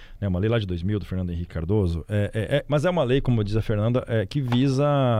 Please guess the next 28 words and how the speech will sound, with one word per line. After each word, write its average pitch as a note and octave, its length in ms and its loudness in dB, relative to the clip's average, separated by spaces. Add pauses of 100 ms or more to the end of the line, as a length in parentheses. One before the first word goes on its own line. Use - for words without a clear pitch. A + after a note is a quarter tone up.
(280)
é, G2+ 260 0 (580)
garantir D3 260 4
a D3+ 60 4
segurança D3 480 2
do A2+ 60 -4
consumidor, F#2+ 540 -2 (400)
mais B2 240 6
do A#2+ 80 0
que - 80 -2
proteger B2+ 400 4
emprego. G2 400 2
Até D3 200 2
porque D#3+ 280 0
me E3+ 80 2
parece, A#2+ 600 2
é, G#2+ 260 0
é G#2+ 60 0
um G#2+ 100 -4
tanto A#2 260 -6
quanto G2 380 -6
utópico A2+ 420 -4
achar G2+ 200 0
que - 100 -4
legislações G#2+ 800 0
vão G2+ 100 -2
defender F#2+ 340 -4
empregos, E2+ 440 -4
né? E2+ 200 -4